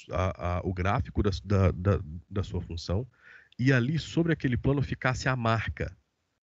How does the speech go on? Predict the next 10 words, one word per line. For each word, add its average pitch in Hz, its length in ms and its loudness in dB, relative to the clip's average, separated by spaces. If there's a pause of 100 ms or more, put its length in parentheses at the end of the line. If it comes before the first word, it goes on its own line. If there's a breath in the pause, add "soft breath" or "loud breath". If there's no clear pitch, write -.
(140)
da 101 120 2
sua, 98 640 4 (300)
do, 104 120 8 (140)
da 101 340 4
superfície 95 540 2
gerada 95 360 0
pelo, 98 420 0 (140)
pelo 95 400 2
seu 98 180 0
gráfico, 80 500 -6